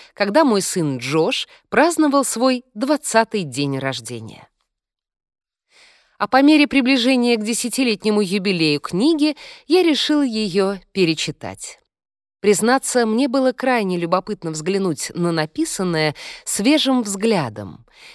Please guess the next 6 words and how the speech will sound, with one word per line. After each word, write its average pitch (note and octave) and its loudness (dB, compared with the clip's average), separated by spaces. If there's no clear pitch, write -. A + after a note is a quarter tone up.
и G3 0
увидеть, E3 0
какие C4+ 0
концепции E3 0
и F3 -4
истории A3+ -2